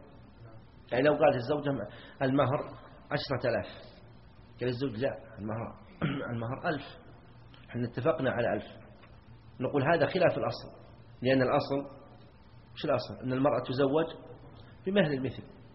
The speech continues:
أن المرأة تزوج بمهر المثل، فهات بينة تدل على خلاف هذا الأصل. طيب، إذن نقول هذا الظاهر من المؤلف رحمه الله تعالى فيه نظر، والصواب أن القول قول الزوج متى؟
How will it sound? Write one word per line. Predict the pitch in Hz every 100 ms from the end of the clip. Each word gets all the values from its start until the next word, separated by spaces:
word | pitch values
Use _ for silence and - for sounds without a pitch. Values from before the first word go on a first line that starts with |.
| - -
أن | 107
المرأة | 110 131 120 117
تزوج | 113 131 110
بمهر | 123 117 117
المثل، | 123 113 - - - - -
فهات | 123 156 156 -
بينة | 147 113 117 120 123 - - - - - - - - -
تدل | 120 139 135 120
على | 127 131 - - - -
خلاف | 151 131 -
هذا | 113 110
الأصل. | 90 104 98 - - - - - -
طيب، | 151 120
إذن | - - 156 151 131
نقول | 135 135 143 143
هذا | 156
الظاهر | 139 131 135 120
من | 127
المؤلف | 123 117 127 147 151 - - - - - - - 104
رحمه | 107 120
الله | 113 110
تعالى | 104 123 139 147 - - - - - - - - -
فيه | 131 127
نظر، | 113 107 - - - - - -
والصواب | 107 - 123 120 139 156 151 - - - - - - - -
أن | 123 127 123
القول | 120 117 135 120 107
قول | 92 123 123 117 113
الزوج | 101 135 151 - - -
متى؟ | 131 135